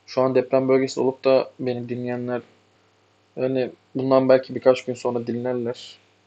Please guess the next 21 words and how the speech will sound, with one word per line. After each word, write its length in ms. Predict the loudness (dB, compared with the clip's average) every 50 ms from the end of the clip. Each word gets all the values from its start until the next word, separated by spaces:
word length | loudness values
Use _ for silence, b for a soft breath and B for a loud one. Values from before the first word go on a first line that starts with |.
| _ _ _ _ _ _ _ _ _ _ _ _ _ _ _ _ _ _ _ _ _ _ _ _ _ _
Biz 420 | -4 -4 -4 -4 -8 -12 -14 -16 _ _ _ _ _ _ _ _ _ _ _ -2
Keştiğim 420 | -2 -2 -2 -4 -4 -4 -2 0
olarak 340 | 2 2 4 2 2 0 -2 _
hani 140 | -8 -6 -4
elimizden 500 | -4 -4 -4 -4 -6 0 0 0 0 0
geleni 280 | -2 -2 -2 -2 -2
yapmaya 440 | -2 -2 -2 -2 -6 -6 -6 -6 -6
çalışıyoruz 800 | -6 -6 -8 -8 -6 -6 -4 -4 -2 -2 -4 -8 -10 -16 -20 -12 -8
ve 280 | -4 -4 -2 -4 -4 -4
ilerleyen 640 | -4 -2 -2 -2 -2 -2 -2 -2 -2 -2 -2 -6 -10 -10
zamanda 400 | -8 -6 -6 -4 -6 -6 -10 -10
da 60 | -6 -6
yapacağız 460 | -6 -6 -6 -4 -2 -2 -2 0 -4
dostlar. 340 | -8 -12 -8 -8 -8 -8 -8 _ _ b b b b b b b b b b b b b _ _ _ _ _ _ _ _ _ _ _ _ -6
Hem 180 | -4 -4 -2
maddi 440 | 0 0 -2 -2 -4 _ -4 -4 -2
hem 180 | -2 -4 -6 -6
manevi 560 | -4 -2 0 0 0 0 -2 -2 -2 -2 0
olarak 360 | 0 0 0 -2 -2 -4 -6 -8 -16 _ _
her 120 | -2 0
anlamda 580 | 0 0 -2 -4 -4 -4 -2 0 0 0 -2